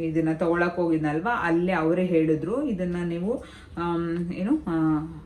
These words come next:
ಪ್ಲಾಸ್ಟಿಕ್ ಬಾಕ್ಸ್ ಬರುತ್ತಲ್ಲ, ಅದ್ರಲ್ಲಿ ಇಟ್ಕೊಳ್ಳಿ, ಆವಾಗ ಬ್ಲ್ಯಾಕ್ ಆಗೋ ಆ ಥರದ್ದೇನು ಚಾನ್ಸಸ್ ಇರೋದಿಲ್ಲ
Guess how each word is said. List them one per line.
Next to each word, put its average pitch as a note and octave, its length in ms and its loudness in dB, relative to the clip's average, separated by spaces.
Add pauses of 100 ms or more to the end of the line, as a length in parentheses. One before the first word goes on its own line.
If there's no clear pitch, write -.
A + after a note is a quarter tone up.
(340)
ಪ್ಲಾಸ್ಟಿಕ್ G#3 420 -2
ಬಾಕ್ಸ್ E3+ 300 0
ಬರುತ್ತಲ್ಲ, D#3+ 400 0
ಅದ್ರಲ್ಲಿ F#3 440 2
ಇಟ್ಕೊಳ್ಳಿ, E3 580 0 (320)
ಆವಾಗ F#3 400 2
ಬ್ಲ್ಯಾಕ್ F3+ 460 0
ಆಗೋ E3+ 340 4
ಆ E3 100 2
ಥರದ್ದೇನು D#3+ 600 0
ಚಾನ್ಸಸ್ D#3+ 520 -4
ಇರೋದಿಲ್ಲ D#3 500 2